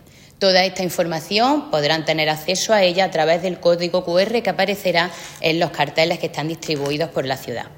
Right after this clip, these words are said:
Quiero expresar mi gratitud hacia todas las entidades colaboradoras y los trabajadores municipales por su arduo trabajo y dedicación, que han contribuido al éxito continuo de esta fiesta,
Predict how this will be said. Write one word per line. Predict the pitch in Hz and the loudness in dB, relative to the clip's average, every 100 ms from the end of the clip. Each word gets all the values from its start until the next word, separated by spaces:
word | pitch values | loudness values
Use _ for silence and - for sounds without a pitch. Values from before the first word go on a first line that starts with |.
| - - - - - - | -20 -20 -20 -20 -20 -4
Quiero | 190 220 | 2 4
expresar | 226 233 220 226 247 | 4 2 2 4 4
mi | 240 180 | 2 2
gratitud | 165 151 156 180 233 392 - - - | 2 2 -2 -2 -2 -4 -8 -20 -4
hacia | 156 147 165 156 | -4 0 0 2
todas | 180 208 | 4 4
las | 190 175 | 4 0
entidades | 160 170 180 214 | 0 2 4 2
colaboradoras | 214 185 151 143 143 143 117 113 - - - | 0 0 2 2 0 0 -2 -8 -16 -20 -8
y | 185 | 0
los | 175 170 | 2 4
trabajadores | 175 160 160 165 185 180 | 4 2 2 4 4 4
municipales | 165 165 151 147 139 180 208 226 226 - | 0 -2 -2 -4 2 4 6 2 0 0
por | 170 156 | 0 0
su | - 170 | 2 4
arduo | 180 170 147 | 4 2 -4
trabajo | 135 143 165 214 - 302 302 - | -2 2 2 2 0 -2 -2 -4
y | 156 | -2
dedicación, | 147 139 131 - 147 123 - - - - - | -2 -2 -6 -4 -6 -6 -10 -20 -20 -14 2
que | 180 | 2
han | 202 | 4
contribuido | 226 214 208 185 165 151 139 135 - | 0 0 0 0 0 0 -2 -2 -2
al | 156 | 2
éxito | 180 185 - 143 147 | 2 2 0 -2 -4
continuo | 139 147 143 214 247 294 294 - | -2 -4 0 2 2 2 0 -2
de | 156 156 | 0 0
esta | 151 135 | -2 -8
fiesta, | - 123 - 110 | -6 -10 -10 -14